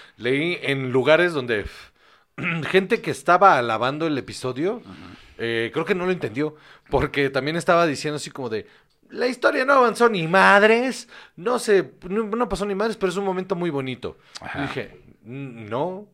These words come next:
Speaker 1: al contrario, la historia avanzó un chingo". Le-, no solo avanzó un chingo, eh, el, el, el arco principal de la historia,
Speaker 2: Ujú.
Speaker 1: aunque pareciera que no, pero avanza un chingo el arco principal y si-, sirve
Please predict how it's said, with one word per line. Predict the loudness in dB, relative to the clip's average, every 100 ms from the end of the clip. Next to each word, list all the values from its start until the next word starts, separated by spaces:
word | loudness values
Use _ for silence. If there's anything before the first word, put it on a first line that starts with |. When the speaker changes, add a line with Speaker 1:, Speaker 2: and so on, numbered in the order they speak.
| -16
Speaker 1:
al | -14
contrario, | -10 -4 -2 -2 -6 -10 _ _ _ -20
la | -12
historia | -4 -2
avanzó | -2 -4 -4 -6
un | -6 -8 -8 -12 _ _ _ _ _ _ _ _ -8
chingo". | -4 0 0 -2 -8 -14 _ _ _ _ _ _
Le-, | -6 -6 -2
no | 0
solo | 2 2 4
avanzó | 4 0 -2
un | -2
chingo, | -4 -6 -2 2 4 2 0
eh, | -4 -2 -2 -4 -8
el, | -10 -10
el, | -10 -12 -12 -14
el | -6 4
arco | 4 4 -2 -8
principal | -8 -12 -8 -4 -2 -4 -8 -10
de | -10
la |
historia, | -12 -8 -4 -2 -4
Speaker 2:
Ujú. | -6
Speaker 1:
aunque | -10 -10
pareciera | -6 -6 -2 -2
que | -4
no, | -12 -8 -6 -6
pero | -6 -8 -8 -16 -20 -16
avanza | -6 -6 -6
un | -10
chingo | -10 -4
el | -4
arco | -4 -8
principal | -10 -4 -4 -4 -14 -20 _ -14
y | -8 -6 -6 -10 _ _ _ _ _
si-, | -16 -12 -12 -12 _ _ _ _
sirve | -12 -8 -4 2 4 2